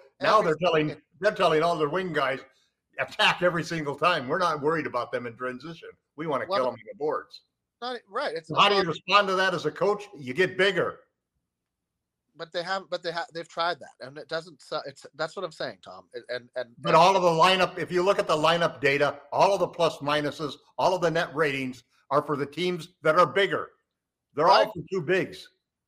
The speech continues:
Speaker 2: No,
Speaker 1: The
Speaker 2: I'm not
Speaker 1: guys who are winning, the guys with the best ratings on the team are Wood.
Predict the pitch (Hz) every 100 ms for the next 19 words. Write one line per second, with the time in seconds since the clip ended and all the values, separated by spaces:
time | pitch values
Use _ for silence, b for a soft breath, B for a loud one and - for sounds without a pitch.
0 | _ _ 202 294 254 - 220 190 208 180
1 | 165 196 208 165 147 208 214 180 175 165
2 | 143 190 139 185 196 175 180 175 170 185
3 | 208 175 160 151 214 180